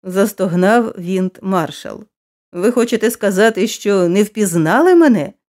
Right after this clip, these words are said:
«Звісно, ні. Це неможливо». Детектив витягнув маленький зім'ятий квадратик глянцевого паперу з плямами крові.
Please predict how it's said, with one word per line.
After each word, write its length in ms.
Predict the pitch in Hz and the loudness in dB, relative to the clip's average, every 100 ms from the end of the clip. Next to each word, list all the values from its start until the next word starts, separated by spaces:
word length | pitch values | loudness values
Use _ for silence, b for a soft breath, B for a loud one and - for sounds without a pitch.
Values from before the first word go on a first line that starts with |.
| _ _ _ _ _ _ _ | _ _ _ _ _ _ _
«Звісно, 640 | 180 190 269 370 - 180 | -6 0 2 0 -2 0
ні. 300 | 156 143 - _ _ _ _ | 2 0 -4 _ _ _ _
Це 340 | _ 226 233 208 | _ 0 2 2
неможливо». 760 | 196 202 214 196 220 196 - - _ _ _ _ _ _ _ _ _ _ | 0 0 0 0 -2 -4 -8 -18 _ _ _ _ _ _ _ _ _ _
Детектив 800 | 190 190 160 - 269 302 240 180 | -4 -2 -2 -2 0 0 0 0
витягнув 640 | 233 262 214 196 185 175 | 0 0 0 0 0 0
маленький 800 | 165 160 165 240 269 247 240 208 | 0 0 2 2 4 2 0 -4
зім'ятий 640 | 175 165 160 208 226 175 | -2 -2 0 0 -2 -4
квадратик 760 | 190 165 160 175 220 220 185 - | -6 -6 -2 0 0 -2 -12 -10
глянцевого 760 | 160 170 208 202 - 160 175 | -2 2 2 0 -4 -4 -4
паперу 600 | 170 175 175 196 151 - - | -4 -8 -6 -4 -4 -6 -16
з 80 | _ | _
плямами 580 | 160 165 202 190 175 165 | -6 -2 0 0 0 -4
крові. 520 | - 139 147 - | -6 -6 -6 -8